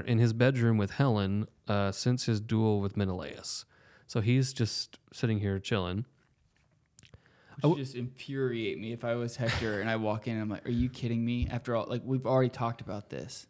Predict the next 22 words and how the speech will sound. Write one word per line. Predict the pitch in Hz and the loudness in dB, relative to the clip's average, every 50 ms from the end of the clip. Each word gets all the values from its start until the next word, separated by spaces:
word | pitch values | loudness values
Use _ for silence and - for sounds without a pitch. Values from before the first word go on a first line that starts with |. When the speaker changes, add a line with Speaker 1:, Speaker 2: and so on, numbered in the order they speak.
| _ - | _ -12
Speaker 2:
<laughs> | - - - - | -12 -12 -6 0
Speaker 1:
Right. | 113 113 107 101 95 - - - _ _ | 2 4 4 4 2 0 -4 -12 _ _
Speaker 2:
"Bro, | - 175 165 143 117 104 - - - | 6 8 8 8 6 2 -2 -6 0
we | - 165 180 190 | 4 6 8 8
have | 165 - | 6 6
already | - 143 170 175 185 196 | 6 6 8 8 8 8
talked | 190 202 180 151 147 143 143 | 6 6 6 6 6 4 2
about | 147 131 131 - | 0 -2 0 0
you | 131 139 147 | 0 -2 0
getting | 135 127 151 151 160 170 170 | 2 4 6 6 6 6 4
your | 170 165 | 4 2
butt | 143 151 143 139 127 | 2 2 2 4 4
up | 123 117 113 - | 4 2 2 0
and | - 123 127 | -2 -2 0
going | 131 131 160 143 131 | 0 2 2 2 2
back | 131 131 120 - | 2 0 0 0
into | 120 120 117 117 | -2 -2 -2 -2
war, | 113 113 113 107 101 | -2 0 0 0 0
and | 92 92 120 | 0 0 0
you're | 120 123 | 2 2
still | 120 - - 147 143 135 127 | 0 0 0 2 2 4 4
here?" | 135 131 131 131 135 139 139 | 4 4 4 2 2 0 -4